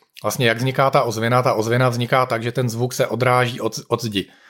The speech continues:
On dorazí od vás k jedné zdi, tam se odrazí, eh, putuje na druhou stranu místnosti, ke druhé stěně, protilehlé, tam se zase odrazí a takhle pořád do kolečka.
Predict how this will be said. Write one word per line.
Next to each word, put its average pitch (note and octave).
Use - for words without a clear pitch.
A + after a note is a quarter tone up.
On A2
dorazí C3
od A#2+
vás G2+
k -
jedné C#3+
zdi, A#2
tam G#2
se -
odrazí, B2
eh, -
putuje B2
na A2
druhou C#3+
stranu B2+
místnosti, A2
ke A2
druhé A#2+
stěně, G#2
protilehlé, G#2+
tam G2
se G2+
zase A#2
odrazí A2
a G2
takhle A2+
pořád A#2+
do A2
kolečka. G#2